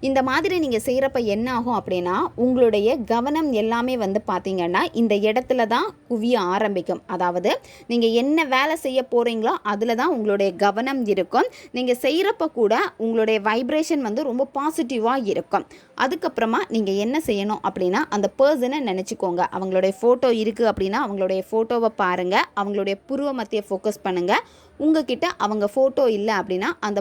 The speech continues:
பர்சன் கூட இருந்த நல்ல நிகழ்வுகளை நினைச்சு பாருங்க. அவங்கள உங்களுடைய இமேஜினேஷன்ல வந்து நீங்க கொண்டு வாங்க. அதுக்கப்புறம் நீங்க என்ன பண்ணணும்னா, அந்த பல் பூண்டு எடுத்துக்கோங்க. அந்த பல் பூண்டுல ஒரு பக்கம் உங்களுடைய பேரை எழுதுங்க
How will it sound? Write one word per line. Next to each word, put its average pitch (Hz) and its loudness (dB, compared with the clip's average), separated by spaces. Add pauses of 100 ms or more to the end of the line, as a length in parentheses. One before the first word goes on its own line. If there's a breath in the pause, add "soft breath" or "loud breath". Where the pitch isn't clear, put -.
பர்சன் 311 0
கூட 226 2 (100)
இருந்த 202 -2 (140)
நல்ல 202 0 (100)
நிகழ்வுகளை 254 -2
நினைச்சு 185 -2
பாருங்க. 170 2 (460 loud breath)
அவங்கள 240 2
உங்களுடைய 208 0 (100)
இமேஜினேஷன்ல 214 -2
வந்து 180 -4 (100)
நீங்க 196 -4 (120)
கொண்டு 202 2
வாங்க. 170 0 (400 loud breath)
அதுக்கப்புறம் 302 -2
நீங்க 226 -4
என்ன 208 -2
பண்ணணும்னா, 196 -2 (220)
அந்த 190 2 (120)
பல் 302 2
பூண்டு 247 0
எடுத்துக்கோங்க. 180 -2
அந்த 180 -2
பல் 294 0
பூண்டுல 226 0 (420 loud breath)
ஒரு 359 2
பக்கம் 262 -2
உங்களுடைய 269 0
பேரை 220 4
எழுதுங்க 190 0